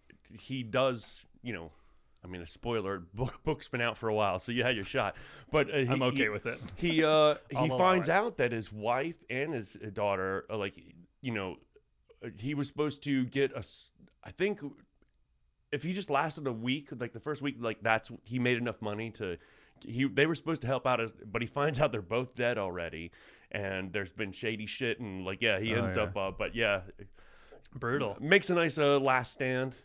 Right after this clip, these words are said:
Speaker 1: uh, <laughs> there, but I would have much rather have se-, 'cause, like, yeah, when I read that, I was like, "Dude, I would have"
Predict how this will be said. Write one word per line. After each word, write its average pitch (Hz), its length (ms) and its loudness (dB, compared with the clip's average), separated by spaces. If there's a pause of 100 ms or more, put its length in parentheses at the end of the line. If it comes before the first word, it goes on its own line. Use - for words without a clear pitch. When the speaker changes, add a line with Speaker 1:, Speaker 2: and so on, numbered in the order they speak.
(160)
Speaker 1:
uh, 127 240 4 (160)
<laughs> - 140 -10
there, 143 460 2
but 165 200 4
I 160 120 6
would 196 120 6
have 190 100 4
much 220 200 0
rather 175 440 0 (200)
have 147 220 -2
se-, - 160 -12 (120)
'cause, 143 200 0
like, 139 200 2
yeah, 202 140 0
when 147 140 -2
I - 20 0
read 190 200 0
that, 233 100 2
I - 20 2
was 135 80 -2
like, 123 160 -6
"Dude, 220 240 0
I - 120 -6
would 262 140 -8
have" 143 220 -2